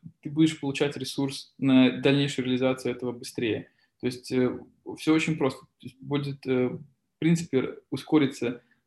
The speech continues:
э, у-, с-, э, научно-технический прогресс по всему миру, если это з-, заработает во всю мощь, как мы хотим.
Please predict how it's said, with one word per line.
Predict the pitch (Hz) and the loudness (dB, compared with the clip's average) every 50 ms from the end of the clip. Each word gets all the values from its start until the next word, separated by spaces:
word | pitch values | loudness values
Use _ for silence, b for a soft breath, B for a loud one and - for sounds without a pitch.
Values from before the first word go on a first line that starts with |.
| _ - | _ -4
э, | 127 120 120 120 | -2 0 0 0
у-, | - - - - 143 143 151 - | 0 -2 -2 -4 -4 -4 -4 -6
с-, | 135 - - - | -10 -12 -8 -6
э, | 135 127 127 127 123 123 123 120 127 | -2 -2 0 0 0 0 0 -2 -2
научно-технический | 135 143 139 - 147 127 - - 139 131 - - - | -2 -2 -2 -2 -4 -6 -4 -4 -4 -4 -6 -8 -6
прогресс | - 127 123 123 123 120 117 120 - - _ _ _ _ _ _ | -4 -2 0 2 2 2 2 0 -4 -10 _ _ _ _ _ _
по | 127 | -12
всему | 123 - - 135 135 135 | -6 -2 0 0 2 2
миру, | 147 165 170 160 139 | 4 4 6 6 6
если | 127 131 131 - - 127 | 4 2 0 0 0 0
это | 127 123 127 131 123 120 120 - | 0 2 2 0 -2 -2 -4 -8
з-, | - 123 123 120 - 131 131 123 | -10 -10 -10 -10 -8 -6 -2 0
заработает | 131 127 127 127 135 135 139 131 - | 0 0 0 -2 -2 -4 -4 -4 -4
во | 120 | -8
всю | 117 - - 127 127 127 | -10 -6 -4 -4 -2 -2
мощь, | 127 127 131 131 - - - | 0 -2 -2 -2 -4 -6 -6
как | 131 - - | -8 -2 0
мы | 127 127 | 0 0
хотим. | 127 127 123 - - 117 110 - | 0 -4 -8 -8 -10 -10 -10 -10